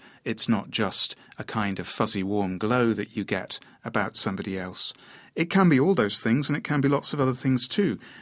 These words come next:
As those who are married quickly find out, one of the things that is essential is, as you say, this ability to attend to someone else and to go on being interested by them.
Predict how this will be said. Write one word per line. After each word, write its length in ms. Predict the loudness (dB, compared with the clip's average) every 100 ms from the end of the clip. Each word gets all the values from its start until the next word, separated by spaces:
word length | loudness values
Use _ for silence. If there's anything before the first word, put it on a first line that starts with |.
| -4 0
As 140 | 4
those 260 | 6 6 4
who 100 | 4
are 40 |
married 360 | 4 4 0 0
quickly 320 | -2 0 -2
find 300 | -2 -2 0
out, 200 | -2 -2 -12 -4
one 240 | 4 6
of 60 | 6
the 80 | 4
things 480 | 2 -2 -2 -2 -2
that 160 | 2
is 160 | 2 2
essential 540 | 0 0 0 -2 -4
is, 220 | -2 -2
as 140 | -2 -4
you 140 | -2
say, 400 | 0 0 -2 -6 -14 -8 -2
this 160 | 0
ability 420 | 4 4 2 -2
to 160 | -6 -8
attend 560 | -6 -2 -2 -2 -6 -14 _ -4
to 100 | 0
someone 340 | 2 0 -4
else 320 | -6 0 0 0 -4 2
and 140 | 2
to 80 | 4
go 220 | 6 6
on 160 | 6 6
being 240 | 6 6
interested 500 | 4 2 -2 -2 -4
by 180 | -6 -8
them. 240 | -8 -12